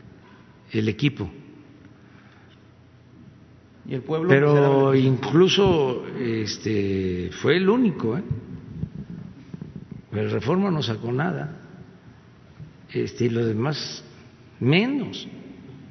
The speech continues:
Speaker 1: Pues, ¿cómo? Si había también ahí,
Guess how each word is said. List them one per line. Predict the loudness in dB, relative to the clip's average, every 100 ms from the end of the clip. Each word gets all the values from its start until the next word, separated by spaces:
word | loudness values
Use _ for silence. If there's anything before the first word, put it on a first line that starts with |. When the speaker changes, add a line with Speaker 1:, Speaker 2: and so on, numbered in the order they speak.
| -20 -20 -20 -20 -20 -20 -6
Speaker 1:
Pues, | -4 0
¿cómo? | 4 4 4 4 2 0 -6 -12 -18 -18 -20 -20 -20 -20 -20 -20 -20 -20 -20 -20 -20
Si | -8 0 0
había | 2 4 4 0
también | -4 -2 0 -2
ahí, | -2 -2